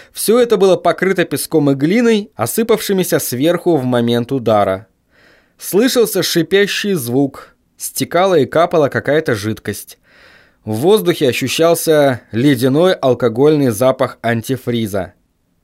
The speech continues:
Меня беспокоило ветровое стекло.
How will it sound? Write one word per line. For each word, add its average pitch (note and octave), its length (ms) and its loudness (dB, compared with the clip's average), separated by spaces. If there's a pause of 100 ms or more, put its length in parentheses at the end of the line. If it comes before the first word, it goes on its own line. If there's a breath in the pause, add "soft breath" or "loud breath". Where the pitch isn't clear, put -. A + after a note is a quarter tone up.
(540)
Меня C#3+ 240 -4
беспокоило C3+ 840 0 (180)
ветровое D3 580 2
стекло. D#3 640 -4